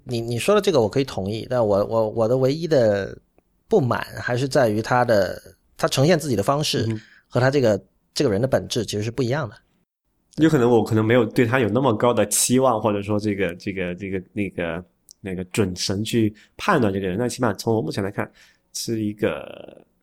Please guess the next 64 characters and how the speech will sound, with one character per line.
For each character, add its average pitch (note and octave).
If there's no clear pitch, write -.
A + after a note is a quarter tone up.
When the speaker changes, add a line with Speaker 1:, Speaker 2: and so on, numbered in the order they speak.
Speaker 2:
就 -
还 -
正 G#3
常 F2
的 G2
一 F2
个 F#2+
做 F#2+
法， -
我 -
觉 -
得 -
我 G2+
还 G2
能 A2
接 G2+
受。 G2
Speaker 1:
嗯， G2+
当 F3
然 G#3
我 A2+
其 D3
实 F3
还 C#3+
有 D3
一 G#2
个 A2+
不 A#2+
满 G2
之 G#2+
处， A2
就 A2
在 A2+
于 G#2+
这 C3+
个 A#2
软 G2
件 G#2
其 G2
实 G#2
真 A2
的 G#2+
是 G2+
一 G2
个 G2+
Speaker 2:
不 F#2+
够 A#2+
好 F2+
啊。 -
Speaker 1:
过 F2+
誉 E2+
的 -
软 F2
件。 -
对， A2+
是 E3
个 E3
过 E3
誉 D3
的 A#2
软 F#2
件。 G2+
就 D3
是 D3